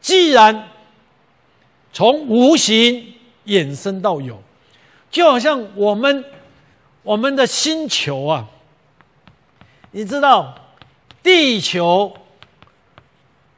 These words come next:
是不是一颗星球？对。那你想想看，地球是宇宙之间的一颗星球。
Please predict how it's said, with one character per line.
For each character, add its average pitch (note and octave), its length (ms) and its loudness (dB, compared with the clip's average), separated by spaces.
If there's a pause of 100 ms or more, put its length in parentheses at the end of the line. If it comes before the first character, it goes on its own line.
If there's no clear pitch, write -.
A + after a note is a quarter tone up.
(120)
是 - 200 -4
不 A3+ 140 0
是 A3 280 -2
一 B3+ 100 -8
颗 G#3 340 -6
星 G3+ 360 -6
球？ A#2 220 -10 (1000)
对。 C#3 260 -10 (1000)
那 F#4 120 0
你 D#4 140 -2
想 D4 220 -2
想 A#3+ 120 -4
看， B3+ 220 -4 (400)
地 E4 380 0
球 G#3+ 260 -4
是 A#3 240 -8
宇 G#3+ 500 -2
宙 C4+ 320 2
之 A#3+ 320 -4
间 A#3 260 0
的 G3+ 120 -6
一 B3 160 -10
颗 F#3+ 260 -6
星 F3 440 -10
球。 - 180 -12